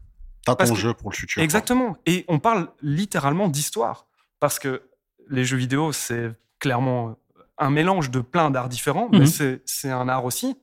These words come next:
Speaker 1: Ouais.
Speaker 2: Mais là, on est occupé de perdre l'histoire du jeu vidéo à cause de ça. Et je trouve que c'est, c'est fou parce que tout le monde s'en fiche. C'est comme si, euh, c'est, ça, ça allait être éternel, le P S N, ce genre de choses. Or qu'il y a déjà, euh, des,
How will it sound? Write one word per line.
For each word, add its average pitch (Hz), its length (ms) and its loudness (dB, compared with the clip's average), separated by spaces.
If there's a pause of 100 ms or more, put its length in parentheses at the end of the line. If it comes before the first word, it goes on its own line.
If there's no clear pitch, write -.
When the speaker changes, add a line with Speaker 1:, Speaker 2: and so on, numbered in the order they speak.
(160)
Speaker 1:
Ouais. 110 140 -2 (880)
Speaker 2:
Mais 131 340 0
là, 147 140 2
on 208 120 0
est 143 40 2
occupé 127 340 -4
de 120 40 -12
perdre 190 560 -4
l'histoire 165 640 -2
du 135 120 -4
jeu 131 140 -2
vidéo 135 340 -6 (320)
à 139 100 -2
cause 127 180 -8
de 131 80 -4
ça. 123 280 -8 (220)
Et 139 60 -2
je - 80 -2
trouve - 180 -6
que 127 120 -4
c'est, 127 340 -6
c'est - 180 -6
fou 247 200 -6
parce - 160 -10
que - 180 -4 (160)
tout - 120 -2
le 240 60 2
monde 247 100 -2
s'en 190 120 -6
fiche. - 320 -10 (340)
C'est - 140 -4
comme 208 160 -2
si, 214 300 -4
euh, 135 400 0
c'est, 135 540 -4 (1200)
ça, - 340 -4
ça - 140 0
allait 156 180 2
être 160 120 -6
éternel, 165 420 0
le 135 120 0
P 131 140 -6
S 127 220 -4
N, 156 180 0
ce 120 100 -4
genre 127 140 -2
de 127 60 -2
choses. 135 320 -6
Or - 160 -6
qu'il 135 160 -2
y 127 80 -2
a 127 40 -2
déjà, 175 360 0
euh, 135 140 -4
des, 120 360 -6